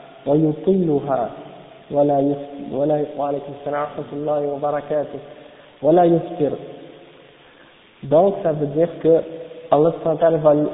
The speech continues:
lui ordonner et il va prolonger ce, ce, ce coup de clairon, yani, il va être très long, il va le prolonger et il ne va pas s'arrêter. Il va le faire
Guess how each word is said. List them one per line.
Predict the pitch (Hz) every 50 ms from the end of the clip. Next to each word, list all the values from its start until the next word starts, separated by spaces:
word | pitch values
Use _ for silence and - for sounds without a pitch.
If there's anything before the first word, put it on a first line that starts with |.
| - -
lui | 151 151 160
ordonner | 156 143 143 143 156 147 147 156 165 202 214 - - - - - - - - - - - - - - _ _ _ _ _ _ _ -
et | 139 151 185 196 196 -
il | 156 151 147
va | 139 151 151 147 - - - - -
prolonger | - - 180 185 180 170 165 156 151 147 143 156 156 147 - - - - - - - - - - - -
ce, | 127 131 127 127 135 139 - -
ce, | - 147 139 123 120 120 123 -
ce | -
coup | 127 123 - - 147
de | 131 131 139 139 143 147 143 - - - -
clairon, | - 139 135 135 131 - 135 139 139 131
yani, | 131 131 131 131 131 135 139
il | 143 139
va | 135 135 143 160
être | 175 170 170 - - - - - - - - -
très | - 165 160 156
long, | 143 139 135 127 135 - - -
il | 143 135
va | 143 151 156
le | 151 139 135 - -
prolonger | - 143 139 135 135 127 131 139 147 165 - - - - - - - - - - - 156
et | 185
il | 190 170 165
ne | 151
va | 139 143 -
pas | - 165 151 - -
s'arrêter. | 143 - 135 131 131 - - 127 123 - - - - - - - - - - - - - _ _ _ _ _ _ _ _ _ _ _ - - - - _ _ _ _ _ _ -
Il | 147 135 131
va | 139 151
le | 151 147 143
faire | - - 160 147